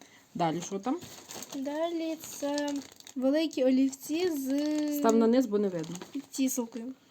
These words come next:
Speaker 1: Угу. Так, бачите, такі гарні. Один я собі візьму.
Speaker 2: Далі пластирі в нас.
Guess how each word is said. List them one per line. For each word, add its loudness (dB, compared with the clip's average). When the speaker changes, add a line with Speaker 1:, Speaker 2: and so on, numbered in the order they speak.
Speaker 1:
Угу. -2
Так, -14
бачите, -14
такі -12
гарні. -2
Один -2
я -2
собі -6
візьму. 2
Speaker 2:
Далі 2
пластирі 0
в 0
нас. -4